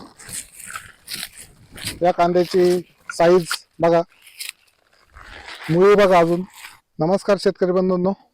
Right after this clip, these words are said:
मी सचिन मेंढे, सचिन मेंढे कृषी वार्ता या आपल्या मराठी YouTube चॅनलमध्ये आपलं सगळ्यांचं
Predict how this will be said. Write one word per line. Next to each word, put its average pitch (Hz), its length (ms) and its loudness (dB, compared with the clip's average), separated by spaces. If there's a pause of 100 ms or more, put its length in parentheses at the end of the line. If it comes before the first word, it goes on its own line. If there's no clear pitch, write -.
मी 175 260 0
सचिन 175 320 -4
मेंढे, 180 280 2
सचिन 165 340 -2
मेंढे 170 200 0
कृषी 170 280 -6
वार्ता 156 200 -2
या 151 60 0
आपल्या 156 180 -4
मराठी 170 300 -2
YouTube 170 280 -2
चॅनलमध्ये 160 480 -2 (400)
आपलं 151 280 -2
सगळ्यांचं 170 420 -2